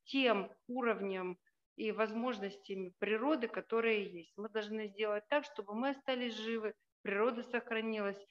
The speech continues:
чтобы наши дети жили на этой голубой красивой планете. Но вот, к сожалению, у нас, э, многие экологические, э, движения, они скатываются слегка не в куски. Э,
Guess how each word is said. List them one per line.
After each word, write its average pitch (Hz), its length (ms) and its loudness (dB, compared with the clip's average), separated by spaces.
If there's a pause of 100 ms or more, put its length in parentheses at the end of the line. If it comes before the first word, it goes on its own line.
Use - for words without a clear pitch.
(140)
чтобы 202 320 -2
наши 196 300 -2
дети 240 360 -4
жили 226 340 0
на 214 180 2
этой 208 260 -4 (260)
голубой 220 460 2
красивой 196 600 -2
планете. 202 560 -2 (500)
Но 262 140 4
вот, 302 120 2
к - 80 -14
сожалению, 285 640 6
у 226 40 2
нас, 262 240 4 (440)
э, 208 100 8
многие 240 400 4
экологические, 214 1500 0
э, 196 640 2 (300)
движения, 247 640 4
они 247 200 2
скатываются 233 720 -2
слегка - 380 -4
не 226 140 0
в - 120 -16
куски. - 420 -10 (720)
Э, 196 220 4